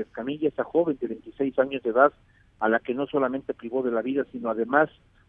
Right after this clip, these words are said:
fue más allá al sacar los órganos y posteriormente quitar la piel de todo el cuerpo. Este hombre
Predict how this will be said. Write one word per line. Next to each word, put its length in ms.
fue 120
más 200
allá 440
al 420
sacar 300
los 240
órganos 400
y 60
posteriormente 880
quitar 320
la 80
piel 280
de 40
todo 220
el 80
cuerpo. 380
Este 180
hombre 340